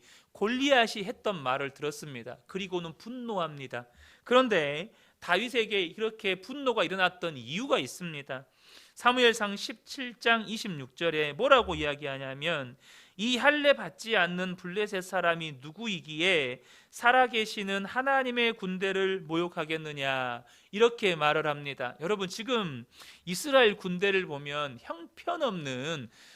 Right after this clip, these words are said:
뭐, 소위 말해서 당나라 군대입니다. 지금 골리앗 한 사람이 나와가지고 막 외친다고 해서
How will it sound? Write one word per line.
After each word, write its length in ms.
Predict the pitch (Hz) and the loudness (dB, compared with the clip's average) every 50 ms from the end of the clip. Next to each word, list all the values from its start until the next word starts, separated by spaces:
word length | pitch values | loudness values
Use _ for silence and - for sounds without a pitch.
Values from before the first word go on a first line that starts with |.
| - _ - | -20 _ -10
뭐, 220 | 143 139 131 120 - _ _ _ | -6 -6 -6 -6 -8 _ _ _
소위 280 | - - 262 277 262 240 | -10 -6 -2 -2 0 2
말해서 400 | 202 165 151 147 139 139 143 127 | 4 4 4 2 0 -2 -4 -6
당나라 520 | - - - 156 160 175 196 208 196 175 | -6 -8 -10 -6 0 4 6 6 6 6
군대입니다. 920 | - 143 139 127 143 143 135 123 110 113 113 127 135 117 117 110 - - _ _ _ _ _ _ _ _ _ _ _ _ _ _ _ _ _ | 4 2 -8 -6 -4 -4 -4 -4 -6 -10 -12 -12 -12 -12 -12 -12 -14 -14 _ _ _ _ _ _ _ _ _ _ _ _ _ _ _ _ _
지금 280 | - - 269 277 269 233 | -2 0 0 2 0 0
골리앗 500 | - - 214 220 233 254 277 277 269 233 | 0 2 2 2 6 8 10 10 10 10
한 160 | 226 240 247 | 6 2 4
사람이 380 | 240 240 247 247 240 226 220 208 | 6 6 8 8 8 6 4 2
나와가지고 1040 | 185 156 143 151 170 185 185 185 180 170 160 - 156 147 160 165 165 160 156 147 143 | 4 6 6 8 6 6 8 8 6 6 4 0 -8 -6 -4 -2 0 2 0 0 0
막 320 | 151 170 190 202 175 160 | -2 0 0 0 0 0
외친다고 720 | 165 220 247 - - 262 214 180 165 147 139 135 135 135 151 | -2 -2 -2 -2 -6 -8 -4 -2 -2 -2 -2 -2 -6 -6 -6
해서 640 | 175 185 180 127 113 107 113 123 123 117 113 - | -6 -6 -4 -4 -4 -2 -2 -4 -6 -6 -8 -12